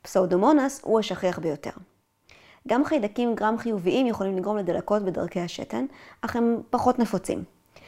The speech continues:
ביניהם אפשר למצוא את האנטרוקוק, שהוא שכיח יותר בילדים, וגם את סטאפ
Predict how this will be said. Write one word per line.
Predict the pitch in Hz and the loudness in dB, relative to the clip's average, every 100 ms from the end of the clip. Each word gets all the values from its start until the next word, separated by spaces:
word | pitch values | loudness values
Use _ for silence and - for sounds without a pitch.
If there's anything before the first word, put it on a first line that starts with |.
| - - | -8 2
ביניהם | 190 185 262 | 4 6 4
אפשר | 240 233 208 | 4 2 2
למצוא | 190 180 208 | 2 2 2
את | 196 185 | 4 2
האנטרוקוק, | - - 185 185 - - - - - | 0 0 -2 0 -2 0 0 0 -6
שהוא | - - | -8 -6
שכיח | 214 190 190 180 | -2 0 2 0
יותר | 185 170 | 0 0
בילדים, | 165 156 - 143 202 320 - - - | 2 0 0 -2 -2 -2 -6 -20 -6
וגם | 165 170 220 - | 0 4 4 2
את | 190 | 0
סטאפ | - 247 | 4 4